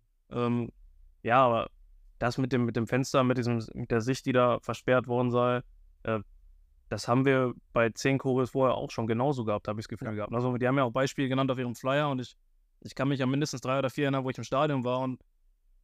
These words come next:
Speaker 1: da war das Fenster auch verdeckt, so, ne? Und man hatte das genehmigt damals.
Speaker 2: Safe.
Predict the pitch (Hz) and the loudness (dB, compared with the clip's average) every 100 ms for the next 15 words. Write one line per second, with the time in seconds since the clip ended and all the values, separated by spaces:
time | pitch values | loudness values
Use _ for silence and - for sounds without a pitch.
0 | _ _ _ - 104 107 135 123 - 139 | _ _ _ -12 -4 0 0 0 -2 -2
1 | - 117 180 - 120 - - - 113 143 | 0 0 0 -2 -4 -6 -14 -8 -4 0
2 | 139 120 123 143 135 151 170 175 120 113 | 2 0 0 0 0 0 2 2 0 -4
3 | 104 107 - - - _ - _ - 95 | -6 -8 -16 -20 -20 _ -20 _ -12 -10